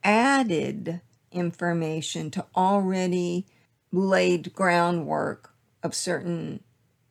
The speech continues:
new inventions. You know, in the science world, nothing is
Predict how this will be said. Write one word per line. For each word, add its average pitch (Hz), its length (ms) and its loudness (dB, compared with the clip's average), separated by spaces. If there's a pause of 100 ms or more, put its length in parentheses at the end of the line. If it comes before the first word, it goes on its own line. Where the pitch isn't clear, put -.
(140)
new 180 320 0
inventions. 165 1300 -6 (500)
You 226 120 4
know, 233 140 8
in 226 100 8
the 214 80 6
science 240 640 2
world, 196 560 2
nothing 202 480 2
is 165 200 -4